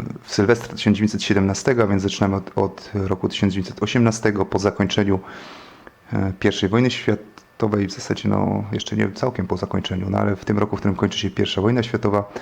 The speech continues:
i mamy odzyskać kolekcję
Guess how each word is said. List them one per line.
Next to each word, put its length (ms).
i 100
mamy 420
odzyskać 680
kolekcję 760